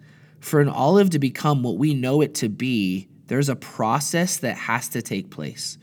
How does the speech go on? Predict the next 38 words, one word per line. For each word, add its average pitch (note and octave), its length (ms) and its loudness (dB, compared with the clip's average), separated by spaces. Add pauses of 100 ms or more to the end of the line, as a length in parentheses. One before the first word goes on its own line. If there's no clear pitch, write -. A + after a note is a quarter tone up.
(500)
There's C#3 240 2
a - 60 4
refinement C3+ 800 0
that A2+ 120 -2
needs B2+ 240 -2
to B2+ 80 -4
happen A2+ 400 -2
for C3 320 -2
the C#3 140 2
olive A2 360 -2
to - 120 -8
become G#2+ 640 -2 (240)
the A2+ 120 -2
delicious A2+ 560 -2
thing G#2 340 -2
that F#2+ 120 -4
we G2+ 160 0
love F#2 420 -2
to - 300 -8
eat. - 420 -4 (2000)
And C#3 100 0
you C#3+ 60 4
see, C#3 260 2 (260)
impatience C3+ 760 0
leads A#2 220 0
to A#2 80 -4
bitterness. F#2 460 -2
So A#2 100 -2
if B2 120 -2
we're C#3+ 120 4
impatient, D3+ 460 2
we A#2+ 80 2
pick C#3+ 180 -2
an B2 80 -2
olive B2+ 320 2
off, G2 440 -6 (800)
it's - 180 -8
bitter. C#3+ 380 0